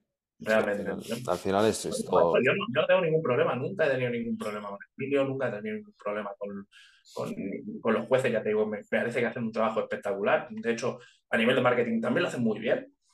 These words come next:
Speaker 1: Y, y creo que todo eso se debería valorar, pero que nos está yendo de las manos. Sinceramente, es la percepción que tengo yo sin tener ni puta idea de nada.
Speaker 2: Ujú.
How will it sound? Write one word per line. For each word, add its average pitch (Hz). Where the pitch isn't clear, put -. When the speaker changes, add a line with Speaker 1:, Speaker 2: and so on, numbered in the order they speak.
Speaker 1:
Y, 107
y 104
creo -
que 123
todo 131
eso -
se 135
debería 117
valorar, 110
pero 107
que 101
nos -
está -
yendo 107
de 113
las 107
manos. -
Sinceramente, 113
es 127
la 131
percepción 131
que 139
tengo 107
yo 127
sin 123
tener 139
ni 160
puta 156
idea 135
de 120
nada. 113
Speaker 2:
Ujú. 107